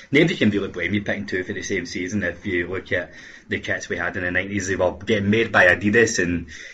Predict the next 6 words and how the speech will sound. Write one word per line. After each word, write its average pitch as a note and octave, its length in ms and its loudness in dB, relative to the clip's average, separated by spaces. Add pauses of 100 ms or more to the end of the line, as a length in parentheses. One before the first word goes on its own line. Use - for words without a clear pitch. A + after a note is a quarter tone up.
(100)
you F#2 80 -4
know, E2+ 280 -2 (220)
it A#2+ 100 2
wasn't A#2 280 6
just - 460 2 (360)
some, F#2+ 640 0